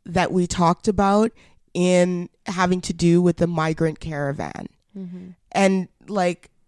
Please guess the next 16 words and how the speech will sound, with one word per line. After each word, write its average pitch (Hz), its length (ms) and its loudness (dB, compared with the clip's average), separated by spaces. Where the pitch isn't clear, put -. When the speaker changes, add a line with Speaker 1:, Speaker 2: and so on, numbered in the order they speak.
Speaker 1:
what 302 220 -6
else 220 260 0
is 156 140 -8
here? 143 200 -2
Let - 120 -10
me 370 160 -2
see 170 220 -4
this 135 180 -6
shit. - 540 -10
The 214 160 -4
F 220 220 0
B 208 160 2
I 180 180 8
is 185 240 2
number 170 260 4
five. 160 580 0